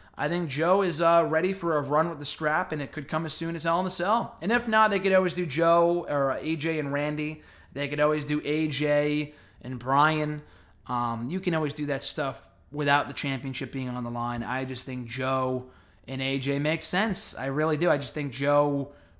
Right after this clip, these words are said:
winning the belt is logical, and it's his time to become champion because this work in recent weeks has been fantastic.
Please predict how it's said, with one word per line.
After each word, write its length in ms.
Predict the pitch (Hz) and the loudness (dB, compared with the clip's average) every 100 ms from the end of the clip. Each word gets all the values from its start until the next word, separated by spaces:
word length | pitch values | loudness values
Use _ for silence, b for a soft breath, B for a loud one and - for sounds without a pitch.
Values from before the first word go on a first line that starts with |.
| - | -2
winning 260 | 160 175 | 0 2
the 80 | 165 | 4
belt 300 | 165 165 147 | 8 8 8
is 140 | 135 | 2
logical, 640 | 131 143 143 143 165 165 165 | 2 4 4 0 -2 0 0
and 100 | 135 | 0
it's 120 | 127 | -4
his 140 | 135 | -6
time 200 | 151 147 | -4 -4
to 60 | 147 | -4
become 260 | 143 156 | -6 -6
champion 460 | 143 156 151 139 117 | -4 -6 -6 -8 -10
because 260 | 113 123 120 | -10 -10 -6
this 180 | 143 | -6
work 380 | 139 156 190 202 | -2 4 4 4
in 100 | 160 | 0
recent 380 | 151 170 170 156 | 0 0 0 -2
weeks 220 | 156 156 | -4 -4
has 100 | 139 | -8
been 180 | 127 131 | -8 -10
fantastic. 840 | 123 127 127 135 143 147 170 170 | -8 -8 -4 -2 -2 -4 -8 -8